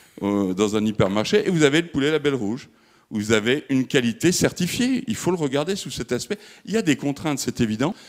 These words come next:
Mais en tant que client, à titre personnel, je viens d'acheter un véhicule, j'ai le tampon, le bon tampon pour ma voiture. Franchement, je suis rassuré.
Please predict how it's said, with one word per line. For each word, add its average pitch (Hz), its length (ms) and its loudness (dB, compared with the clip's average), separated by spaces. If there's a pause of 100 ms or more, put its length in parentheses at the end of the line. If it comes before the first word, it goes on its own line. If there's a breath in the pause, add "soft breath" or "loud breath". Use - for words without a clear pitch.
(160 loud breath)
Mais 131 300 0 (140)
en 143 80 2
tant 165 200 0
que 147 120 -8
client, 139 400 0
à 104 80 0
titre - 200 -2
personnel, 120 500 2
je 92 100 -2
viens 95 140 -2
d'acheter 92 280 -2
un 92 80 -2
véhicule, 90 460 0 (340 loud breath)
j'ai 143 540 2 (100)
le 143 320 8
tampon, 151 500 0 (260)
le 104 120 4
bon 110 160 6
tampon 139 460 0
pour 104 140 0
ma 95 100 4
voiture. 113 380 2 (360 soft breath)
Franchement, 107 380 -4
je 123 60 -6
suis - 100 -4
rassuré. 87 380 -4